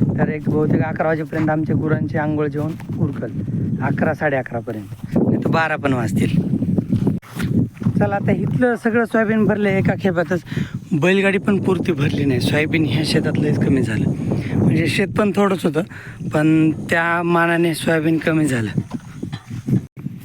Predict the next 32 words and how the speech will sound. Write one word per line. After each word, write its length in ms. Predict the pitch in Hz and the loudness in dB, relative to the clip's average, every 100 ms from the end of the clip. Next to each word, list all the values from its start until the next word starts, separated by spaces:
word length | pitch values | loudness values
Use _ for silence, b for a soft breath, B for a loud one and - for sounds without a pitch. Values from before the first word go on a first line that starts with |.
| - - | -18 -16
हिऱ्या 300 | - 151 139 | -8 -2 -2
बघा 140 | 131 131 | -2 -4
कसा 260 | - - | -2 -2
बांधावर 480 | 147 139 135 131 127 | 0 0 0 0 0
बसलाय, 340 | 123 110 120 113 B B B B B - - | 0 -2 -4 -6 B B B B B -18 -6
त्याला 480 | - 135 135 135 139 135 | 0 0 2 0 -2 -2
खुराक 300 | - 147 143 | 0 2 2
नाही 160 | 147 143 | 0 0
काय 180 | 151 | -2
नाही, 140 | 143 135 | 0 0
त्याला 160 | 143 131 | 0 0
डायरेक्ट 400 | 131 139 135 - | 2 0 0 -2
चारायला 320 | 143 131 127 | -2 0 0
बांधलं 320 | 120 123 120 | 0 0 0
होतं, 180 | 113 120 110 B B B B B B B - | 0 -2 -4 B B B B B B B -4
कारण 200 | 160 160 | -2 0
सध्याला 440 | 170 160 143 156 | 0 -2 -2 0
लय 240 | 151 135 151 | 0 0 0
काम 240 | 151 135 | -2 0
आहे 140 | 117 113 | 0 0
रे, 100 | 131 | 0
एवढी 180 | 131 | 0
सोयाबीन 360 | 123 135 127 127 | -2 -2 0 0
काढत 220 | 120 131 | 0 -2
झाली 260 | 123 117 123 | -2 -2 0
ना. 180 | 113 120 120 B B B - | -2 -4 -8 B B B -4
पण 60 | - | 0
तुला 140 | 196 | 0
संध्याकाळी 440 | 175 202 165 143 139 | 0 0 0 -2 -4
खुराक 220 | - 139 | -2 -2
ठेवी 200 | 104 127 | 0 0
ना, 120 | 135 | 0